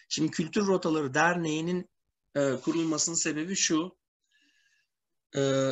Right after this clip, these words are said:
şimdi başka bir isimle de kurulabilirdi bu Kültür Rotaları Derneği. E,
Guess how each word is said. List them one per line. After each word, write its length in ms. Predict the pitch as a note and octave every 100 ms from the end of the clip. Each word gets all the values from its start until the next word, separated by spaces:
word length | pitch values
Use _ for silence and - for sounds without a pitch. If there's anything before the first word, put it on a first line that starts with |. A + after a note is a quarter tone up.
| -
şimdi 220 | - D3+
başka 300 | D3 D#3 G#3+
bir 100 | G3
isimle 380 | F3+ - G3 F3
de 120 | C#3+
kurulabilirdi 680 | C#3+ A#2+ A#2 A2 G#2+ G#2+ G#2
bu 120 | G#2+
Kültür 340 | G#2 A#2 A2+ A#2
Rotaları 460 | A2+ A2 A2 A2
Derneği. 520 | A#2 A#2 A#2+ D3+ G3 - _ _ _ _ _ _ _
E, 60 | -